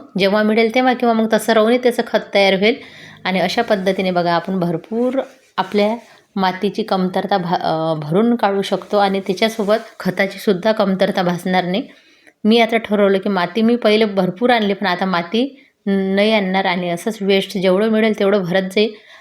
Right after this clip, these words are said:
आणि त्याची माती तयार करत जाईल आणि तेच माती आता याला उपयोगात येईल. रिसायकल असं करत जायचं. ज्या कुंड्या आता मी बऱ्याच खाली केल्या आहे, त्या परत पाणी फक्त बघा असं थोडंसंच हात धुण्यासाठी घेतलेलं आहे, कारण ही माती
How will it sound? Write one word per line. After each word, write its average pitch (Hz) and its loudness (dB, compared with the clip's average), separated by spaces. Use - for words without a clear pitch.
आणि 180 -2
त्याची 185 -2
माती 185 -2
तयार 202 4
करत 202 -2
जाईल 214 0
आणि 170 -2
तेच 214 0
माती 202 0
आता 285 0
याला 233 4
उपयोगात 180 2
येईल. 170 -6
रिसायकल 233 2
असं 233 -2
करत 214 0
जायचं. 202 0
ज्या 208 4
कुंड्या 214 4
आता 208 2
मी 208 2
बऱ्याच 202 2
खाली 202 2
केल्या 196 2
आहे, 247 0
त्या 208 2
परत 202 0
पाणी 196 2
फक्त 226 -4
बघा 202 2
असं 214 0
थोडंसंच 233 0
हात 196 -2
धुण्यासाठी 208 0
घेतलेलं 190 -2
आहे, 220 -4
कारण 190 2
ही 196 0
माती 196 0